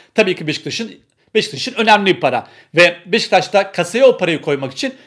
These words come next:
Konferans Ligi'ni dışarı tutmuş. Birincisi şu, e, satış politikası anlamında ben olsam bir tane konferans dahil yapardım. En pahalıyı onu yap mesela. Yani illa ayıracaksan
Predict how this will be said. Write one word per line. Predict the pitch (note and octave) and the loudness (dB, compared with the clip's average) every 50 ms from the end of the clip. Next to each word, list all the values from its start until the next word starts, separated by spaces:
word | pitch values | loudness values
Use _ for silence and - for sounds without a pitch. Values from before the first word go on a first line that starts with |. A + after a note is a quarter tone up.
| _ _ - | _ _ -2
Konferans | - G3+ G#3 G#3 G#3 A3+ A3+ G#3+ F3 - F3+ | 0 0 0 0 0 0 0 0 0 -2 -6
Ligi'ni | D#3 C#3 E3+ G#3+ A#3+ A3 A3+ _ _ - | -8 -6 -4 -4 -4 -6 -8 _ _ -10
dışarı | F3 - A3 G3+ F#3+ | -4 2 2 2 2
tutmuş. | - - - C3 - D3+ | 2 -4 -12 -16 -10 -6
Birincisi | D3+ F#3 F#3+ G#3+ A3 G3 G3 - A#3 | -6 -6 -4 -6 -8 -10 -10 -10 -10
şu, | - - A#3+ D#3+ - - - _ _ _ _ _ _ - | -4 0 0 0 0 -4 -10 _ _ _ _ _ _ -8
e, | C#3 C3+ C3+ B2+ B2+ C3 B2 | -4 -4 -2 -2 -2 -4 -6
satış | A#2+ - - D3 - - A#3+ - - - - - _ _ _ _ _ _ _ _ _ - | -6 -8 -10 -8 -4 -4 -2 -2 -4 -6 -10 -14 _ _ _ _ _ _ _ _ _ -2
politikası | - F3 E3 - - D#3+ C3 - D#3+ | -2 -2 -2 -2 -6 -8 -2 0 0
anlamında | C#3+ C#3 C3+ C3 B2+ C3+ C#3 D3+ A3+ B3 - - - _ _ _ | 0 0 -2 -6 -8 -8 -4 -2 -2 -2 -2 -4 -10 _ _ _
ben | - D#3+ A#3 A3+ | 2 2 4 4
olsam | F3+ D#3+ G#3 - - B3 B3 B3 - - _ _ _ _ _ _ _ _ | 4 0 -2 -2 -2 -4 -4 -4 -10 -20 _ _ _ _ _ _ _ _
bir | E3+ A3+ C#4 C#4 | -4 -4 -2 0
tane | - G3 F#3 E3+ F3+ A3+ B3 A#3+ - _ _ - | 0 0 0 0 0 -4 -6 -8 -10 _ _ -2
konferans | - F#3+ G3+ G#3 G3+ - G3+ A3 G#3+ - - - | 0 2 2 2 0 0 2 2 0 0 0 2
dahil | F3 E3+ E3+ F#3+ B3+ B3 | 4 4 4 4 2 2
yapardım. | G#3+ F#3+ - - F3+ E3 C3 B2+ B2 A#2 _ _ _ _ - | 2 2 4 2 2 0 0 -4 -10 -14 _ _ _ _ 4
En | A3 B3 B3 G#3 | 4 4 4 2
pahalıyı | D3+ F3+ F3 E3+ F3 F3+ A#3 C#4 | 0 2 4 4 4 2 0 0
onu | A#3+ B3 A#3+ A#3+ | 0 0 2 4
yap | A3 F#3 - - | 4 4 4 2
mesela. | D#3 C#3+ - D3 B2+ A#2+ | -4 -8 -6 -6 -6 0
Yani | B2 C#3+ D3+ D#3 E3 F#3 | 2 2 2 2 0 -4
illa | G3+ G3+ G#3 G#3+ G3+ | -6 0 4 6 6
ayıracaksan | F#3+ G3 G3+ G#3 G3+ F#3+ A#3 - - - C4+ C#4 | 6 6 2 2 2 2 0 0 0 -2 -4 -4